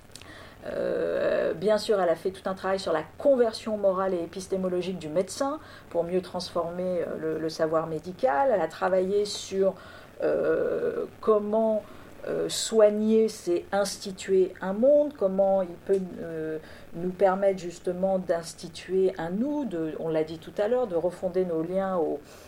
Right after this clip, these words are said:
aux institutions, euh, politiques. Euh, ça allait même jusque, euh, je rentrerai pas trop là-dedans, mais dans le sens où, euh,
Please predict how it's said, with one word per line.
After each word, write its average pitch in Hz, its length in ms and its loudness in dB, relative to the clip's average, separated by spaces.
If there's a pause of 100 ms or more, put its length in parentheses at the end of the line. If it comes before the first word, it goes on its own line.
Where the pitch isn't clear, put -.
(300)
aux 165 240 0
institutions, 190 960 0
euh, 151 880 -2 (140)
politiques. 190 720 0 (720)
Euh, 170 920 0
ça 175 200 2
allait 175 220 2
même 190 260 2
jusque, 165 420 -10
euh, 160 460 -2 (1400)
je 147 100 -12
rentrerai 160 440 -4
pas 165 160 -4
trop 185 260 -4
là-dedans, 175 500 0
mais 165 240 -2 (880)
dans 185 160 4
le 185 140 2
sens 196 540 -2 (200)
où, 196 300 2
euh, 151 300 2